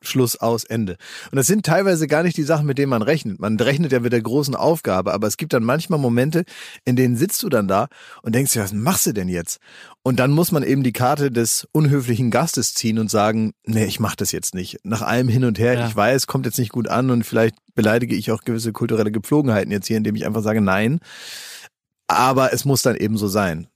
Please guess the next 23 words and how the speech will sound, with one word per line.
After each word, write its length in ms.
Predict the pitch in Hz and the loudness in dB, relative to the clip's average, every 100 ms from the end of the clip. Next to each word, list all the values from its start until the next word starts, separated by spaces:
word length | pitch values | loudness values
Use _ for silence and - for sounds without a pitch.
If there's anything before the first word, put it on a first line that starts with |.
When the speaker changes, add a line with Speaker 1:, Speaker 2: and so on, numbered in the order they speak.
| _ | _
Speaker 1:
Das 180 | 113 113 | -4 -2
passiert 360 | - 131 214 - | -2 0 0 0
schon 200 | 233 202 | 0 0
ab 180 | - 104 | -2 -4
und 80 | 92 | -4
zu 120 | 104 | -2
mal 140 | 95 | 0
beim 180 | 92 95 | 0 0
Duell 200 | 95 90 | 0 0
um 100 | 95 | -2
die 140 | 92 | -2
Welt. 180 | 90 87 | -4 -4
Keine 200 | - 127 | -2 0
Ahnung, 160 | 135 123 | 2 0
wenn's, 240 | 120 - | 0 -2
äh, 100 | 131 | -2
um 200 | 131 143 | 0 0
Essen 320 | - 160 170 110 | 0 2 2 0
geht, 240 | 92 80 | -2 -4
ist 120 | 82 | -6
es 160 | 92 - | -6 -8
oft 180 | - - | -10 -12
so. 180 | 62 | -12